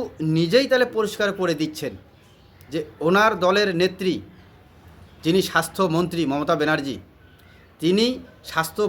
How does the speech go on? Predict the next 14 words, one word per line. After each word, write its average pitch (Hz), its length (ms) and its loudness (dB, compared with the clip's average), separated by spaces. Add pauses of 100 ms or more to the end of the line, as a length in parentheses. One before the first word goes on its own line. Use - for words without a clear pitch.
পরিষেবা 196 440 0 (140)
পশ্চিমবাংলার 190 680 0
সাধারণ 165 360 2
মানুষকে 196 480 0 (600)
এবং 190 240 4 (680)
এই 208 200 2
নন্দীগ্রামের 226 760 2
যে 220 100 2
মানুষজন 180 500 0
আছেন, 151 260 0 (800)
এই 175 120 -2
যে 202 100 2
বলছেন 180 340 0
সাড়ে 170 260 -2